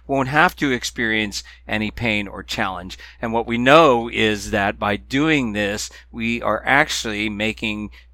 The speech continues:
children less capable of dealing with life, because if you don't learn how to deal with challenge when you're a child, it's gonna be even harder to do it as an adult.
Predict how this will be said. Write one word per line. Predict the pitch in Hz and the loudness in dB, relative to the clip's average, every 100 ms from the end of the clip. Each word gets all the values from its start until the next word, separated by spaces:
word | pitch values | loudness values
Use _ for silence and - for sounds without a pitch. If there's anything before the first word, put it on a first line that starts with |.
| - - | -20 -10
children | - 139 120 113 110 113 | -4 -2 -2 -4 -4 -4
less | 117 143 170 - | 2 4 4 0
capable | - 131 131 120 107 90 87 - - - | 2 2 4 0 -4 -8 -12 -14 -20 -10
of | 113 107 | -8 -4
dealing | 117 110 107 104 | -2 0 -2 -4
with | 92 - | -8 -4
life, | 98 98 117 - | -2 0 -2 -6
because | 120 - 131 120 | -8 0 0 0
if | 120 | -4
you | 127 | -4
don't | 127 151 165 - - - - | 0 0 0 -6 -18 -20 -4
learn | 131 139 | -2 2
how | 147 | 4
to | 127 | 2
deal | 117 131 127 | 2 0 0
with | 120 - | -2 -4
challenge | - 139 139 123 | 0 2 2 0
when | 117 113 | -4 -4
you're | 110 | -4
a | 104 | -6
child, | - - 160 180 120 107 110 - - - - - | -6 0 4 6 6 2 -4 -16 -20 -20 -20 -10
it's | 127 117 | -6 -4
gonna | - 143 | 0 0
be | 120 135 | 2 -4
even | 139 135 127 | -2 -2 -2
harder | 101 139 147 135 | 0 6 6 6
to | 117 113 | -2 -8
do | - 110 104 | -6 -4 -4
it | 101 - - - | -8 -14 -18 -4
as | 107 98 | -2 -2
an | 104 | -4
adult. | 98 - 104 82 | -4 -4 -4 -4